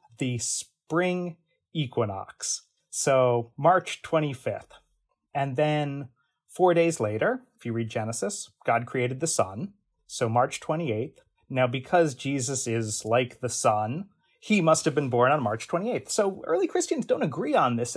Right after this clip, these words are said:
at all. And it's really only much, much later, in the middle of the fourth century C E, when Christianity has become dominant,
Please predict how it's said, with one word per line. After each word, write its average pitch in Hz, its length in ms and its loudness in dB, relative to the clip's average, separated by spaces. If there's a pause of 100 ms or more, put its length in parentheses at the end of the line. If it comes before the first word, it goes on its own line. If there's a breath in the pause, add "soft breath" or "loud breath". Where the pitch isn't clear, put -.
at 180 300 0
all. - 580 0 (500)
And 180 140 0
it's - 160 -4
really 277 540 -2
only 190 480 -2
much, 247 440 -6
much 208 400 -6
later, 139 600 -4 (240)
in 147 400 -2
the 131 100 -2
middle 196 460 2
of 123 140 -2
the - 100 -4
fourth 220 420 -6
century 143 560 -4
C 127 240 -6
E, 107 560 -6 (140)
when 127 140 -6
Christianity 143 720 -4
has 101 100 -4
become - 300 -14 (100)
dominant, 160 760 2